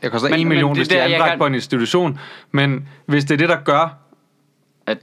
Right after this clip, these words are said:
Speaker 1: at hvis det giver en større chance for, at de børn klarer sig bedre senere i livet,
Speaker 2: Jamen, det,
Speaker 1: så er
Speaker 2: men det er
Speaker 1: pengene
Speaker 2: der, hvor jeg
Speaker 1: til.
Speaker 2: tænker længere forud, når jeg vil et skridt længere baglæns. Jeg vil sige, hvorfor hjælper vi ikke forældrene, inden de har fået barnet, og så
Speaker 1: Nå,
Speaker 2: for,
Speaker 1: ja,
Speaker 2: at de
Speaker 1: ja,
Speaker 2: ikke er
Speaker 1: selvfølgelig,
Speaker 2: narkomaner
Speaker 1: selvfølgelig.
Speaker 2: helt fucked up, eller hvad det nu er, ikke?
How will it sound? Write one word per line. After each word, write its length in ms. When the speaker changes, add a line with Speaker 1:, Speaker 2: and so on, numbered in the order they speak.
Speaker 1:
at 180
hvis 180
det 160
giver 200
en 100
større 500
chance 420
for, 240
at 220
de 100
børn 400
klarer 200
sig 160
bedre 180
senere 440
i 40
livet, 300
Speaker 2:
Jamen, 120
det, 80
Speaker 1:
så 80
er 60
Speaker 2:
men 120
det 40
er 40
Speaker 1:
pengene 200
Speaker 2:
der, 60
hvor 100
jeg 100
Speaker 1:
til. 80
Speaker 2:
tænker 300
længere 420
forud, 200
når 80
jeg 160
vil 300
et 80
skridt 260
længere 380
baglæns. 640
Jeg 140
vil 140
sige, 220
hvorfor 240
hjælper 260
vi 80
ikke 100
forældrene, 340
inden 160
de 60
har 40
fået 300
barnet, 320
og 80
så 120
Speaker 1:
Nå, 120
Speaker 2:
for, 80
Speaker 1:
ja, 60
Speaker 2:
at 60
de 60
Speaker 1:
ja, 60
Speaker 2:
ikke 140
er 40
Speaker 1:
selvfølgelig, 220
Speaker 2:
narkomaner 240
Speaker 1:
selvfølgelig. 200
Speaker 2:
helt 160
fucked 220
up, 80
eller 120
hvad 120
det 120
nu 100
er, 120
ikke? 120